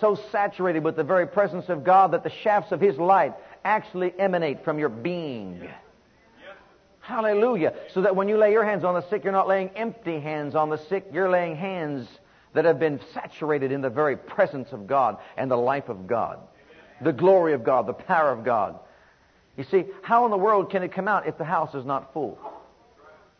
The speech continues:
Speaker 1: Amen? How can there be an overflow without first there be a filling, an infilling? How can there be an outflow? Jesus says, "Come to me and drink, and out of your belly shall flow." Notice, the drinking brings it in, and then there's the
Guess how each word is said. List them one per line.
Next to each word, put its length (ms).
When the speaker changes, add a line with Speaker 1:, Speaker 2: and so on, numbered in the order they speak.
Speaker 1:
Amen? 420
How 160
can 180
there 80
be 140
an 80
overflow 520
without 380
first 240
there 100
be 160
a 60
filling, 460
an 80
infilling? 640
How 140
can 180
there 100
be 160
an 80
outflow? 520
Jesus 300
says, 180
"Come 280
to 60
me 200
and 160
drink, 300
and 120
out 200
of 100
your 100
belly 340
shall 240
flow." 600
Notice, 340
the 140
drinking 600
brings 340
it 100
in, 240
and 160
then 120
there's 160
the 120